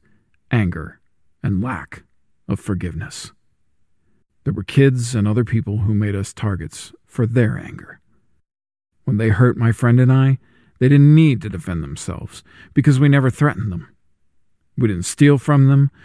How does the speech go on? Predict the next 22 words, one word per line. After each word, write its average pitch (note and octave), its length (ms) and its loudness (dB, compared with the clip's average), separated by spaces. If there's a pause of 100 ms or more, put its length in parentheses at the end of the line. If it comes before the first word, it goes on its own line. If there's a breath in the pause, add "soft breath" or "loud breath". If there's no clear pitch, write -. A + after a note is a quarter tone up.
(140 soft breath)
We A2+ 120 0
didn't E2+ 180 -6
attack B2+ 440 -2
them. B2+ 280 2 (240 loud breath)
We A#2+ 100 2
didn't F2 200 -2
provoke A2+ 460 0
them. F#2+ 300 -10 (840)
They A2+ 120 2
just G2+ 220 -8
came, A2+ 540 2 (420)
saw A2 320 -2
us A2+ 160 -2
as B2+ 140 0
weak, F#2+ 380 -6 (480)
needed C3 240 4
a B2+ 40 2
place A#2+ 280 2
to - 100 -8
put B2+ 140 0
their C#3 160 0
anger, F#2 420 -4